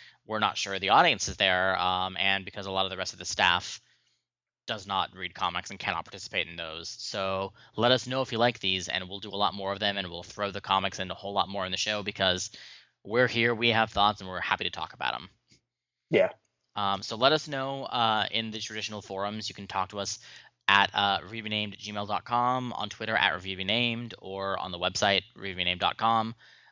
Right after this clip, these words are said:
Speaker 1: Uh, in the comments sections, let us know, uh, what you're thinking. Let us know how wrong we are about the books. Tell us Thunderbolts is great and Uncanny X-Force is amazing and we're crazy.
Speaker 2: <laughs> Yes, please.
Speaker 1: Uh, we'd love to hear that.
Speaker 2: Okay,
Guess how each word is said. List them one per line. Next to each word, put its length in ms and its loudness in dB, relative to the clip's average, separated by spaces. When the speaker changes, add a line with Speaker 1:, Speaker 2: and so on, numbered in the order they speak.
Speaker 1:
Uh, 320 2
in 60 -6
the 80 -6
comments 380 2
sections, 500 -2
let 140 4
us 160 0
know, 380 -2
uh, 440 2
what 180 -12
you're 60 -16
thinking. 380 -8
Let 140 6
us 120 0
know 140 0
how 120 4
wrong 280 0
we 80 -2
are 120 4
about 200 0
the 60 -14
books. 260 0
Tell 180 6
us 160 4
Thunderbolts 480 -4
is 120 -12
great 420 2
and 280 4
Uncanny 360 2
X-Force 320 -4
is 80 -12
amazing 400 -2
and 100 -10
we're 80 -14
crazy. 400 -12
Speaker 2:
<laughs> 100 4
Yes, 220 4
please. 280 0
Speaker 1:
Uh, 180 0
we'd 140 -6
love 140 4
to 80 -6
hear 120 -8
that. 220 -6
Speaker 2:
Okay, 280 12